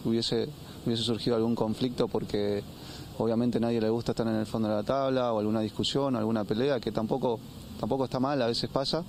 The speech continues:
Pero no fue nuestro caso porque creo que tenemos chicos que, que escuchan, que tratan de corregir, uno que es más grande trata de hablarle. Y nada, el chino también es, es, es un, es un técnico bastante tranquilo que, que trata de ordenarnos, corregirnos y,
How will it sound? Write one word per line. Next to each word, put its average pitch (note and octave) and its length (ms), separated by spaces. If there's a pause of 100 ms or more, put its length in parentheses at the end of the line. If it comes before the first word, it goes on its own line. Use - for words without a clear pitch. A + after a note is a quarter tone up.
(800)
Pero B2+ 140
no D3+ 120
fue D3+ 140
nuestro D3+ 240
caso D3+ 320
porque A2 320
creo B2 200
que A2+ 120
tenemos A#2+ 320
chicos A#2+ 300
que, G#2+ 340
que - 80
escuchan, C#3+ 420
que G#2+ 120
tratan A#2 280
de A2 80
corregir, A2 520
uno A#2 200
que G#2+ 100
es A2 60
más A2+ 120
grande A#2 280
trata A2 300
de G#2 80
hablarle. A#2+ 480 (1200)
Y A#2+ 220
nada, B2+ 220
el A2 80
chino C3 220
también A#2 280
es, A2 220
es, A2 400
es A2 220
un, A2 340
es A2 140
un A#2+ 100
técnico A#2 380
bastante A2+ 320
tranquilo G#2+ 520
que, A2 200 (480)
que A#2 100
trata A#2 240
de A#2 80
ordenarnos, A#2 600
corregirnos A#2+ 720
y, G#2 280